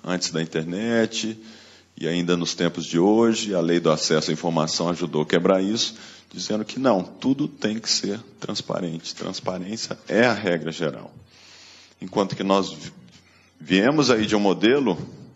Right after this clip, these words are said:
onde ter informação e segurá-la e mantê-la e, e, e to-, e mantê-la de forma confidencial é uma forma de ter poder. Então,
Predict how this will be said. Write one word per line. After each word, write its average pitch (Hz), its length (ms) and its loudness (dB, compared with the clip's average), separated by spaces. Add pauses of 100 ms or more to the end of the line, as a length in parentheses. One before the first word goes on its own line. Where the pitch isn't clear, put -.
(600)
onde 95 280 2
ter 151 400 2
informação 120 580 2
e 95 60 2
segurá-la 107 600 4
e 95 60 -4
mantê-la 95 540 -2
e, - 340 -2
e, 87 280 -6 (880)
e - 40 -12
to-, - 280 -2
e 85 100 0
mantê-la 90 600 2
de 78 100 -4
forma 87 300 0
confidencial 110 1200 0 (100)
é 120 260 2 (120)
uma 120 100 -4
forma 98 320 -6
de 101 80 -12
ter - 180 -8
poder. 67 360 -10 (500)
Então, 95 180 2